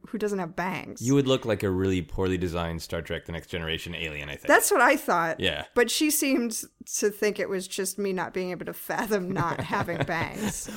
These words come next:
Speaker 2: What
Speaker 1: which
Speaker 2: was the
Speaker 1: is,
Speaker 2: world like before bangs?
Speaker 1: is that even an era?
Speaker 2: <laughs> Uh, cool. Well,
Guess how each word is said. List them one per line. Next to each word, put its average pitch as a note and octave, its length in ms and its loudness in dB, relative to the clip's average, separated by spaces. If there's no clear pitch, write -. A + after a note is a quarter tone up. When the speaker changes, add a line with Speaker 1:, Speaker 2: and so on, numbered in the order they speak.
Speaker 2:
What A3+ 100 4
Speaker 1:
which C#4+ 120 6
Speaker 2:
was - 40 2
the D#4 60 8
Speaker 1:
is, C3 100 8
Speaker 2:
world G2 160 4
like G2+ 300 -2
before D#2+ 260 -4
bangs? C#2+ 640 -10
Speaker 1:
is C#4+ 160 0
that D#4+ 240 4
even B3+ 280 2
an A3+ 160 2
era? C#4 520 -2
Speaker 2:
<laughs> E3 100 2
Uh, D#2+ 220 -6
cool. G2 300 2
Well, A2 160 0